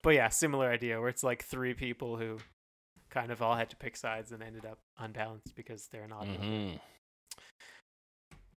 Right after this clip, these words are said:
Speaker 1: So this
Speaker 2: So
Speaker 1: is Sisters of Mercy. This is early eighties. Um, although the album this was on is from ninety-two. I think it was a single in eighty-three.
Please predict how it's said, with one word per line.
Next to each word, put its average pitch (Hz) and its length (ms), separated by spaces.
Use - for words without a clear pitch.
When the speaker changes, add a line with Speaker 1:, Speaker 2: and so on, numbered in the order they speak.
Speaker 1:
So 160 220
this 214 280
Speaker 2:
So - 180
Speaker 1:
is 170 520
Sisters 165 460
of 143 80
Mercy. 139 480
This 165 200
is 160 340
early 156 280
eighties. 123 580
Um, 113 520
although 127 320
the 120 200
album 120 500
this 123 240
was 117 140
on 113 220
is 110 120
from 117 140
ninety-two. 110 540
I 113 60
think 117 160
it 113 40
was 107 100
a 110 60
single 110 420
in 107 260
eighty-three. 110 680